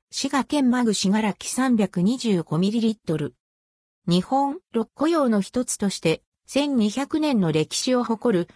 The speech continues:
信楽の窯で焼かれたマグカップ。信楽焼のアイコンとも言うべき、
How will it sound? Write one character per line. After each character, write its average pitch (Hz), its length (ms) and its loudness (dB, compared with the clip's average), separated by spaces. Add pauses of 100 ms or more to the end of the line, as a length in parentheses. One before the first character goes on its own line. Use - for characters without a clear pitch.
(120)
信 196 200 0
楽 294 340 0
の 202 100 2
窯 196 300 0
で 185 120 2
焼 160 140 0
か 165 120 0
れ 156 100 0
た 143 240 -2 (200)
マ 165 140 0
グ 233 140 0
カ 226 140 -4
ッ 202 60 -8 (120)
プ。 - 160 -4 (460)
信 - 180 -2
楽 269 400 0
焼 285 240 -2
の 269 160 0
ア 240 120 2
イ 269 100 -4
コ 277 160 -2
ン 269 80 -2
と 262 100 -2
も 208 120 2
言 196 180 4
う 185 40 0
べ 185 120 0
き、 160 260 -4